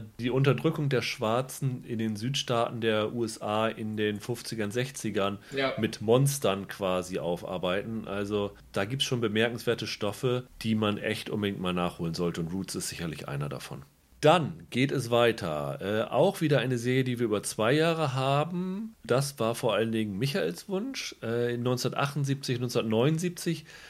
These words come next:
Speaker 1: die ersten beiden Staffeln von Taxi, auch wieder eine Sitcom. Und ja, da überlasse ich dir mal das Wort, weil das ist tatsächlich eine Serie, wo ich nichts von gesehen habe.
Speaker 2: Gar nichts?
Speaker 1: Gar nichts.
Speaker 2: Das musst du ändern.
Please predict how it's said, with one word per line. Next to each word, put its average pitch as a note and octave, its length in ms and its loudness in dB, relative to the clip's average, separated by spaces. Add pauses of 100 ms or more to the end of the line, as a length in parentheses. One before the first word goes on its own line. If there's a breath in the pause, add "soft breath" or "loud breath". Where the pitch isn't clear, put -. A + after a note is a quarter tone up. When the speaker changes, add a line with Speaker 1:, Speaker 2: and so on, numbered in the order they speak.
(280 loud breath)
Speaker 1:
die C3 300 2
ersten C#3 440 4
beiden A2+ 440 2
Staffeln G2+ 720 -2
von G2 480 -4 (280 soft breath)
Taxi, E3 760 0 (120)
auch D3 320 2
wieder C3+ 200 6
eine A2 180 -2
Sitcom. G3 720 -6 (120)
Und C#3+ 380 4
ja, C#3 160 4
da A2 80 4
überlasse A#2 380 2
ich B2 80 -6
dir C#3 160 2
mal D3+ 100 4
das C#3+ 220 0
Wort, C#3+ 180 4
weil B2 160 4
das C#3+ 180 2
ist C#3+ 140 -10
tatsächlich C#3 460 -4
eine B2+ 180 -2
Serie, B2+ 380 2
wo B2+ 160 -4
ich C#3 260 -8
nichts B2+ 720 -4
von F3 180 -2
gesehen C#3 320 0
habe. - 240 -8 (560 soft breath)
Speaker 2:
Gar G3+ 240 8
nichts? - 480 0 (500)
Speaker 1:
Gar D3 220 2
nichts. - 400 -4
Speaker 2:
Das - 160 -2
musst F#3 220 8
du G#3+ 40 8
ändern. A2+ 440 4